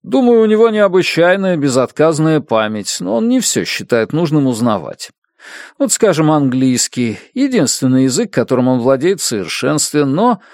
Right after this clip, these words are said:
за последние два года недурно изучил финский,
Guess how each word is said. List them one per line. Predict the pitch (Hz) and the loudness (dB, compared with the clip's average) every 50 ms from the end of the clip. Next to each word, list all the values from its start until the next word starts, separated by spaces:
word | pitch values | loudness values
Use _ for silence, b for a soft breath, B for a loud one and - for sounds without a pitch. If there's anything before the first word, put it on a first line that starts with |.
| B B B B - | B B B B -10
за | - 165 185 208 | -4 -2 -2 0
последние | - 226 214 - - 254 254 226 233 214 | 2 0 0 0 -2 -2 -2 -2 -2 0
два | 175 180 180 180 | 2 2 2 2
года | 160 190 208 196 196 180 | 4 2 2 4 4 2
недурно | 170 160 151 135 143 165 202 226 220 185 156 | 2 2 2 2 2 2 4 2 2 2 0
изучил | 131 113 120 117 - - 175 180 170 | 0 -2 -4 -4 -2 0 0 0 0
финский, | - - 240 247 196 - - - - - - | -2 -4 -4 -4 -4 -4 -6 -8 -10 -14 -16